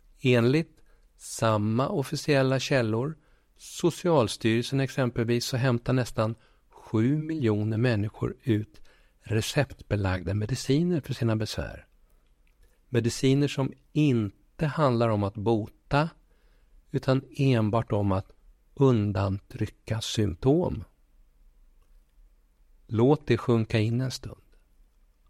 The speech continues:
Undantrycka symptom. Huvuddelen av all medicin som vi får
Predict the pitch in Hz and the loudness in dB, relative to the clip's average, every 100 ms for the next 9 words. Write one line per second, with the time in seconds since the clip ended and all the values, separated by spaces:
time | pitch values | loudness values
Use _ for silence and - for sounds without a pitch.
0 | _ _ _ _ - 143 123 104 101 98 | _ _ _ _ 4 4 4 2 -2 -2
1 | 95 - - - _ - 117 - 131 117 | -4 -6 -8 -8 _ -10 -10 -8 -6 -8
2 | - 113 117 113 120 _ _ _ _ _ | -6 -6 -6 -10 -14 _ _ _ _ _
3 | - 151 123 117 110 120 135 127 117 110 | 2 4 4 2 4 4 4 2 0 0
4 | - _ - 120 131 139 139 139 135 135 | -4 _ -4 0 2 2 2 0 -2 -4
5 | - 113 113 113 - 117 120 - 104 104 | 2 2 2 -2 -4 -4 -4 -2 -2 0
6 | 104 | -4